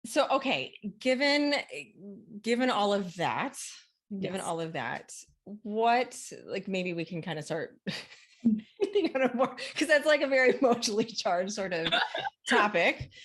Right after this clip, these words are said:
Speaker 1: Um,
Speaker 2: Yeah.
Speaker 1: so we certainly don't wanna end on that note. So maybe could you share, you know, all of, all that you've shared, the fears, you've shared the emotional struggles, the ups and downs.
Speaker 2: Yeah.
Speaker 1: Tell us about the wisdom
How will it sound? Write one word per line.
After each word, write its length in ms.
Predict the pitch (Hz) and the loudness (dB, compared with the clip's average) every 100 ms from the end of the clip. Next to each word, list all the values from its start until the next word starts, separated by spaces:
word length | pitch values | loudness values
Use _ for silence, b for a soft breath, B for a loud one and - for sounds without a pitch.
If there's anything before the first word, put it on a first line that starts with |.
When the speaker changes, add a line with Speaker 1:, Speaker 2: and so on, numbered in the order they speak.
| B B | B B
Speaker 1:
Um, 200 | 175 185 | -2 2
Speaker 2:
Yeah. 240 | 202 180 175 | 4 4 2
Speaker 1:
so 120 | - | 0
we 80 | 196 | -2
certainly 280 | 208 196 196 | -2 0 2
don't 140 | 190 | 2
wanna 140 | 175 165 | 2 0
end 180 | 165 165 | -2 -2
on 100 | 160 | -2
that 180 | 147 | -4
note. 320 | 160 143 - 208 | -4 -4 -6 -4
So 400 | 208 180 170 - _ _ | -2 -2 -4 -14 _ _
maybe 460 | 233 240 269 330 254 | 2 4 4 2 -2
could 240 | - 214 | -2 -4
you 140 | 220 233 | -2 -6
share, 720 | - 202 190 185 175 165 - - | -4 -2 0 0 -2 -4 -10 -8
you 100 | 185 | -8
know, 80 | 185 | -2
all 240 | 196 214 | 0 2
of, 120 | 233 - | 0 0
all 140 | 202 220 | -2 -2
that 120 | - | -4
you've 120 | 190 | -4
shared, 240 | - 202 | -2 -2
the 60 | 190 | -4
fears, 580 | - 247 233 208 208 202 | -4 0 2 2 -2 -6
you've 160 | 180 | -10
shared 320 | - 180 170 165 | -8 -4 -4 -2
the 80 | |
emotional 500 | 165 170 196 - 170 | -4 -4 -6 -6 -8
struggles, 560 | 170 - 160 160 156 156 | -8 -6 -6 -6 -8 -10
the 160 | 156 - | -12 -12
ups 220 | - - | -14 -10
and 180 | 160 147 | -10 -8
downs. 680 | 143 139 151 220 320 370 - b | -10 -10 -8 -8 -8 -12 -16 b
Speaker 2:
Yeah. 280 | - 165 165 - _ _ _ _ | -6 -4 -4 -6 _ _ _ _
Speaker 1:
Tell 200 | - 226 | -6 -4
us 140 | 247 247 | -4 -4
about 360 | 285 262 247 233 | 0 0 0 -6
the 100 | 220 | -6
wisdom 600 | 175 196 160 135 139 | -4 -6 -6 -8 -8